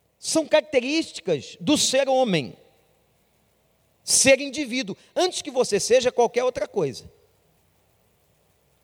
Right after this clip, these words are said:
Porque aqui nós estamos misturados. Quem está aqui que é solteiro, separado, mesma situação? Levante a mão. Ou todo mundo aqui é casado? Não, tem pessoas solteiras aqui,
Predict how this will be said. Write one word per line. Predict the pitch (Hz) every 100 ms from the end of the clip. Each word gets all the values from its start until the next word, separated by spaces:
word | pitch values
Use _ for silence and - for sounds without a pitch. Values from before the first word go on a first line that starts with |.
| _ _ _ _ _ _ _ _ -
Porque | 190 254
aqui | 247 - 240 269 180 151 -
nós | 147 180 190
estamos | 175 - 165 135
misturados. | 139 - 180 220 180
Quem | - 269 247
está | - - 165
aqui | - 214
que | - 160 160
é | 165 156 117 - - _ -
solteiro, | - - 170 151 - 156 123 98 78 - -
separado, | - - 156 139 117 139 131 107 95 101 - - - - - -
mesma | 151 156 139
situação? | - 127 104
Levante | 120 143 170
a | 131
mão. | 107 87
Ou | - 151
todo | - 160 139
mundo | 156 135
aqui | -
é | 151
casado? | 131 107 92 80 - -
Não, | 180 107
tem | - 165
pessoas | 175 - 190 -
solteiras | 185 - 185 165 104
aqui, | - -